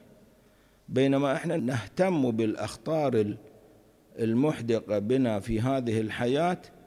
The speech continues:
يعني، حتى المؤمنين الحين، الكافر اللي ما يقبل القيامة هذا موضوع آخر. المؤمن اللي يهتم بالقيامة ويحسب له حسابه ويؤمن به،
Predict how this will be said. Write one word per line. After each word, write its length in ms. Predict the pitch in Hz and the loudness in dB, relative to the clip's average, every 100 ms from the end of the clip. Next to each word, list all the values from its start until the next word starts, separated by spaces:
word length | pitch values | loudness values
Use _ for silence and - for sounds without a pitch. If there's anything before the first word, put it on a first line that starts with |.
| - - - | -20 -20 -12
يعني، 220 | 98 131 | -4 -2
حتى 320 | 131 208 - 214 | -2 -4 -4 -4
المؤمنين 760 | 196 185 170 180 202 226 143 | -2 -4 -4 -4 -2 -2 -4
الحين، 280 | 135 143 139 | -4 -6 -6
الكافر 640 | 135 120 143 139 127 123 | -6 -2 0 0 0 0
اللي 240 | 123 123 127 | 0 -2 0
ما 220 | 131 147 | 2 4
يقبل 420 | 147 - 123 123 | 2 2 -2 0
القيامة 560 | 120 - 123 143 175 180 | -2 -2 0 2 0 -2
هذا 100 | 185 | -2
موضوع 420 | 190 208 214 240 | -2 -2 -2 -2
آخر. 220 | - - - - - _ _ _ _ _ | -4 -10 -20 -20 -20 _ _ _ _ _
المؤمن 800 | 113 117 131 170 127 120 101 101 | 0 4 4 4 4 2 0 -4
اللي 380 | 98 101 104 104 | -6 -6 -6 -4
يهتم 580 | 98 87 - 143 139 117 | -6 -4 -2 0 0 -2
بالقيامة 760 | 110 - - 101 101 101 104 | -4 -8 -6 -2 -2 -4 -6
ويحسب 600 | 95 110 135 - 120 107 | -4 -2 -4 -4 -6 -4
له 300 | 101 101 95 | -4 -4 -8
حسابه 640 | 123 - - 107 101 101 - _ _ _ _ _ _ _ _ _ | -10 -12 -10 -10 -10 -12 -14 _ _ _ _ _ _ _ _ _
ويؤمن 1040 | 104 101 104 98 101 139 - 143 131 110 | -6 -2 -2 -2 2 2 2 0 2 0
به، 220 | 101 101 | 0 0